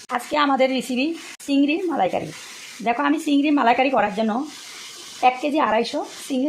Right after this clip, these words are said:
মাছ দাদা বাজার থেকে এক্ষুনি নিয়ে এসছে। আমি ধুয়ে এটাকে পরিষ্কার করে রেখেছি। এবার আমি চিংড়িটাকে ছাড়িয়ে নেব। দেখো, আমি একটা চিংড়ি মাত্র ছাড়িয়ে রেখেছি, বাদ বাকিগুলো আমি ছাড়িয়ে নেব। দেখো, মাছটাকে আমি কেটে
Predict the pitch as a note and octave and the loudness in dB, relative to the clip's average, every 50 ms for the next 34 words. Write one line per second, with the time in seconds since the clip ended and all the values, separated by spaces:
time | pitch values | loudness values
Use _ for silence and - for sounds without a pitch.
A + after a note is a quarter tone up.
0 | D4 C4 A#3+ A3 A3+ A3 A3 A3 G#3 G3+ G#3 - A#3+ A#3+ B3+ - - - - A#3+ | 0 0 0 0 0 0 0 0 0 0 -2 -2 -2 -2 -2 -2 -4 -6 -4 -2
1 | B3 A#3 A3 F#3 F#3+ G3+ - - - - - - - - - - - - - - | -2 0 0 0 -2 -4 -4 -6 -6 -8 -8 -8 -12 -14 -16 -16 -14 -14 -8 -4
2 | - A3+ A#3+ F3+ D#3 G3 G#3+ A3+ A#3 A3 A3 C4 - - B3 A3+ - - C4+ A#3+ | -2 -2 -2 -2 -2 0 2 2 2 2 0 -2 0 0 0 0 0 -2 -4 -2
3 | - C4 B3 C4 B3 B3 B3 C#4 - E4+ F#4+ F#4+ - - - - - - - - | 0 0 0 0 0 -2 -2 -4 -4 -4 -6 -6 -8 -14 -16 -16 -16 -10 -4 0
4 | G3+ A#3 - G3+ G3+ A3 B3 C4+ D4 C4 A3 A3 G#3+ - - A3+ A3 G#3 A3 G#3 | 2 2 4 2 2 0 0 0 -2 -2 -2 -4 -4 -6 -6 -4 -4 -2 -2 -4
5 | A3 - D4 E4 - - - - - - G3 G3+ G#3 G#3+ G3+ F3+ D#3+ D#3+ F3 G#3 | -4 -4 -6 -8 -10 -12 -14 -10 -4 -2 -2 0 0 0 0 0 -2 -2 -4 -2
6 | G#3+ C4 B3 B3+ B3+ A3 G3+ - - A#3+ A#3+ B3+ A#3+ A#3 A#3 A3+ A3+ - A#3 A3 | -2 -2 0 0 0 -2 -2 -2 -4 -4 -4 -2 -2 -2 -2 -4 -4 -6 -8 -8
7 | - G#3+ E3 F#3 G#3 F#3+ F#3+ F#3+ G#3 - - A3+ C4+ - - - - - - - | -6 -6 -4 -2 -2 -4 -4 -6 -8 -10 -10 -12 -12 -12 -14 -16 -16 -16 -16 -16
8 | - - A#3+ F#3 F#3+ G3+ G3+ A#3 A3 B3+ B3+ C#4 C4 C4 - G3+ A3 D4+ - - | -14 -10 -4 -2 -2 0 0 -2 -4 -4 -4 -2 -2 0 0 0 -2 -4 -6 -8
9 | - - - - - - - - G#3 G3 G#3 G#3 G3 E3+ D3+ C#3+ C#3+ - - C#4 | -14 -16 -16 -16 -16 -12 -2 0 0 2 2 0 0 -2 -2 -4 -2 -2 0 2
10 | C#4+ F4 E4 C#4 C4+ C4 - D#4 D4 D#4+ E4 D#4 D#4+ E4+ E4 - D#4 C#4+ - C#4+ | 4 4 6 6 4 4 2 0 0 2 2 2 2 2 0 -2 -4 -2 0 0